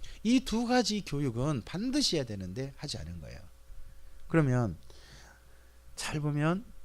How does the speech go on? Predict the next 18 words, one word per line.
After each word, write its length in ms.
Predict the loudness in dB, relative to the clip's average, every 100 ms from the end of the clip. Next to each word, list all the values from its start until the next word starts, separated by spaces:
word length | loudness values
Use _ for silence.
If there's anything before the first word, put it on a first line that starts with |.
| -12 -8
자-, 240 | -4 -2 -2
이 220 | 0 0 0
잘 300 | 0 4 4
섬긴 340 | 6 4 4
사람들, 520 | 4 4 2 0 -2 -4
하나님께 540 | -2 2 4 2 2 0
참 320 | 0 -2 0
경외하며 440 | 2 4 8 8 6
살았던 320 | 4 2 0
사람들이 840 | 0 0 -2 -2 0 2 0 -4 -10 -16 -18 -20 -18 -12 -2
안 160 | 2
한 160 | 6 6
게 100 | 6
뭐가 220 | 6 4
있겠어요? 500 | 4 2 -2 -2 -6 -10 -16 -18 -20 -20 -20 -20 -18 -10 -8 -6 -8 -10 -14 -16 -16 -16 -14 -14 -14 -12 -12 -12 -14 0
그들은 220 | 2 4
잘 160 | 6 6
섬겼다니까요. 760 | 8 6 6 2 2 2 2